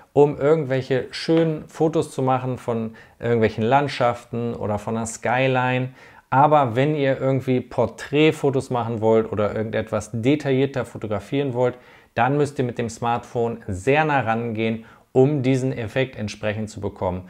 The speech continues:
Das war für mich tatsächlich ein Problem, was sich im Laufe der Zeit ergeben hat,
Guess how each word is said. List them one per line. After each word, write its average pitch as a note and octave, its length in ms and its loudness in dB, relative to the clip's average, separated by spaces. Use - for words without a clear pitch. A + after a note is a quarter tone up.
Das C#3 280 2
war D3 200 4
für C3+ 140 -2
mich C3+ 360 0
tatsächlich A#2+ 760 -4
ein A2 340 -2
Problem, A2 600 2
was G#2+ 200 0
sich G#2+ 160 -6
im F#2+ 100 -4
Laufe G#2+ 280 -4
der F#2 140 -6
Zeit G2 200 -6
ergeben G2+ 360 -4
hat, G2+ 120 -4